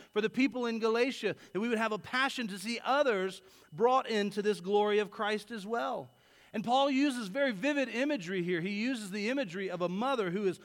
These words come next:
longing, even through pain, to give birth to her child. Paul longed to see the Galatians transformed for the glory of Christ. So we pray for each other, we teach each other,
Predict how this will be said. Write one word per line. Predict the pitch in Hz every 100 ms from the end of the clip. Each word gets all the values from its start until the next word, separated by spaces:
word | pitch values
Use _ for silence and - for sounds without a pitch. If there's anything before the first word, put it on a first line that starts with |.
| - -
longing, | 185 240 277 285 254 208
even | 214 254 262
through | 220 233
pain, | - 226 233 202
to | 180
give | 190 165
birth | 170 247 208
to | 170
her | 160 156
child. | 190 175 165 123 - _ _ _ _ _ _ _ _ _ _ _ _
Paul | - 190 196
longed | 185 190 196 185
to | 175
see | - 208 175
the | 160
Galatians | 160 180 165 - 135
transformed | - 156 147 - 180 165 131 120
for | - 135
the | 131
glory | 147 143 135
of | 120
Christ. | - 139 104 - _ _ _ _ _ _ _ _
So | - 190
we | 208
pray | 208 196 214
for | 214
each | 226 226
other, | 233
we | 190
teach | - 233 240 -
each | 240 240
other, | 233 240 247